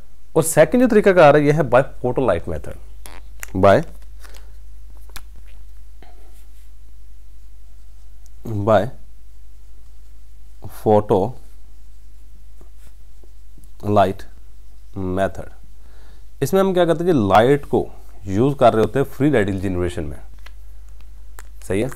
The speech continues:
और याद रखिएगा जो light है इसमें electromagnetic radiations होती हैं, एनर्जी होती है, ये भी free radical को पैदा करवा सकती है।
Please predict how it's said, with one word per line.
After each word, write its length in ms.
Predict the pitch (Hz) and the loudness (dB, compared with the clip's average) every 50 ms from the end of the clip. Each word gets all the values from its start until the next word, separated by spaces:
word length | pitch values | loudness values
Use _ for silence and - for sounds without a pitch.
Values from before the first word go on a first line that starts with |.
| - - - - - | -8 -10 -8 -6 -2
और 180 | 98 98 101 90 | 0 0 4 4
याद 220 | 98 104 110 123 131 | 6 6 6 6 4
रखिएगा 340 | 127 131 - - 123 127 123 | 2 2 2 2 2 4 4
जो 120 | 117 117 | 4 2
light 260 | 92 90 98 107 113 | 4 4 4 4 4
है 60 | 120 | 2
इसमें 280 | 110 - 117 117 120 120 | 0 0 0 0 0 0
electromagnetic 960 | 120 - - - - 98 104 107 107 - - 123 117 113 110 110 107 104 110 101 | 0 -2 -4 -4 0 2 2 2 2 2 2 4 4 6 4 4 4 4 4 6
radiations 440 | 104 98 98 104 101 - 139 127 117 | 6 6 6 4 4 4 4 4 4
होती 200 | 107 98 - 107 | 2 2 2 2
हैं, 80 | 104 | 2
एनर्जी 340 | 110 107 104 98 95 98 123 | 4 4 4 4 4 4 4
होती 260 | 123 101 - 101 95 | 4 4 4 2 2
है, 120 | 98 101 - - - - - - - - - 104 | 2 0 0 -4 -6 -4 -4 -4 -4 -4 -2 2
ये 140 | 107 117 | 4 4
भी 120 | 123 156 175 | 6 6 4
free 240 | - - 139 139 139 | 4 4 6 6 8
radical 340 | 127 110 107 107 101 110 110 | 6 6 6 4 2 2 2
को 80 | 127 | 2
पैदा 220 | 110 101 92 90 87 | 2 2 2 2 2
करवा 240 | 85 87 85 82 82 | 2 0 0 0 0
सकती 280 | - - - - - | -2 -4 -4 -6 -6
है। 140 | 64 - - | -8 -8 -8